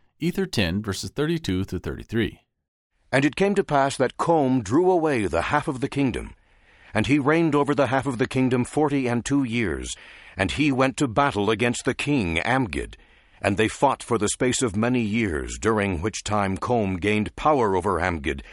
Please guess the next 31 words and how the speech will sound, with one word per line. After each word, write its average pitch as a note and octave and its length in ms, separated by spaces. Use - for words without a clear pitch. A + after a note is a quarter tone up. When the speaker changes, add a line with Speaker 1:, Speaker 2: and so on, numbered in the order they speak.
Speaker 2:
and F#2 140
obtained A2 460
power A2+ 340
over G2+ 160
the G#2+ 100
remainder G#2+ 480
of D2+ 100
the F2 100
kingdom. C2+ 520
And A2 160
in E3+ 140
the E3 60
days D3 320
of A2+ 160
Com A#2 360
there G#2 120
began A2+ 360
to A#2 100
be A2+ 120
robbers F#2 460
in D#2+ 120
the D#2 80
land, B1 480
and F2 180
they B2+ 300
adopted A#2+ 560
the A#2 140
old A2 420
plans, C#2+ 680
and E2 100
administered A2 580